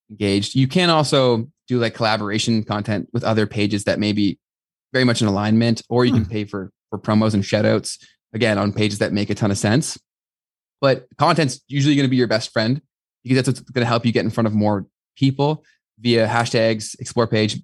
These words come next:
Speaker 1: meaning people that aren't currently following you, which can help you grow even farther. So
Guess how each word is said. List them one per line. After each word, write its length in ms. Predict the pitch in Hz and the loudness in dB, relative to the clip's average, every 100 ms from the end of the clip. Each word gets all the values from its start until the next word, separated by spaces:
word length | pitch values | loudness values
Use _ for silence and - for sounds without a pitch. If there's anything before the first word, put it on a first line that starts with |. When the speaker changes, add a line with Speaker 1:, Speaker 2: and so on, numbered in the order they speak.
| - | -2
Speaker 1:
meaning 200 | 139 143 | 0 2
people 160 | 147 147 | 2 0
that 100 | - | 0
aren't 200 | 117 - | -4 -4
currently 300 | 123 110 107 | -6 -4 -4
following 320 | 110 110 123 | -2 0 0
you, 100 | 160 | 0
which 160 | 143 - | -2 -4
can 80 | |
help 280 | 110 127 131 | -6 -4 -2
you 100 | 127 | -2
grow 360 | 113 117 117 104 | 0 0 0 -2
even 240 | 110 98 | -4 -4
farther. 260 | 98 98 104 | -4 -4 -2
So 240 | - - | -2 -2